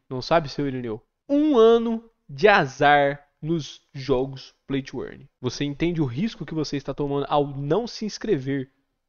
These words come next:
aqui no canal Multiverso N F T e ativar as notificações? Mas, senhor, e agora? O que eu devo fazer? Papai e senhor Irineu, eu, Princesa Elizabeth primeira, tenho a solução pra vocês.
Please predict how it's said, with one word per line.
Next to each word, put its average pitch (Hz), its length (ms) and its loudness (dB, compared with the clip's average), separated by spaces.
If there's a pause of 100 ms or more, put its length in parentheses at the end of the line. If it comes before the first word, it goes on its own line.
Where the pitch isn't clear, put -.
(140)
aqui 202 400 -8
no 202 80 -6
canal 156 340 -6
Multiverso 147 400 -4
N 143 80 -6
F 131 80 -8
T 139 220 -4
e 156 100 -6
ativar 147 480 -2
as 165 100 0
notificações? - 760 -10 (100)
Mas, 156 160 0
senhor, 190 440 2
e 196 100 0
agora? 180 560 0
O 160 100 -8
que - 140 2
eu 202 60 8
devo 190 180 4
fazer? 170 600 0 (160)
Papai 277 580 6 (540)
e 196 80 -2
senhor 247 320 2
Irineu, 240 420 2 (720)
eu, 277 400 2 (380)
Princesa 240 760 2
Elizabeth 254 800 4
primeira, 240 560 2 (680)
tenho 247 200 0
a 226 60 0
solução 233 560 0
pra 220 140 0
vocês. 196 640 0